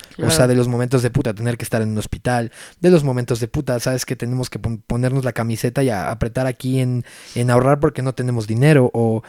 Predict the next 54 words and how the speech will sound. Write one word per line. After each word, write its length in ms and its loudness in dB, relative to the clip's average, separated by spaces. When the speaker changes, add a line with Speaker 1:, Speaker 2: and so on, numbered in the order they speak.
Speaker 2:
o 100 -4
sabes 280 2
que 100 2
ahorita, 260 2
pues, 160 -8
nos 120 -6
tenemos 220 -6
que 60 -4
hacer 180 -2
güeyes, 300 2
tenemos 240 -4
que 80 -8
ser 120 -2
felices 380 0
con 160 -6
treinta 300 -2
varos 240 0
el 140 -6
día. 300 -2
O 60 -10
sea, 300 2
o 520 8
trescientas 480 4
Speaker 1:
No, 40 2
mil 80 -4
Speaker 2:
o, 120 6
Speaker 1:
cosas. 240 4
Speaker 2:
o 180 6
mil 220 2
cosas. 380 4
Entonces, 380 4
Speaker 1:
Claro, 200 -2
que 100 -2
se 80 0
dan 280 4
en, 320 0
en 220 0
el 160 0
día 200 4
a 20 4
día. 280 2
Speaker 2:
entonces 420 4
sí, 200 4
yo 140 6
creo 240 6
en 60 6
las, 180 2
en 220 0
las 160 0
relaciones 440 -2
a 40 0
larga 240 0
distancia, 640 -2
eh, 800 -2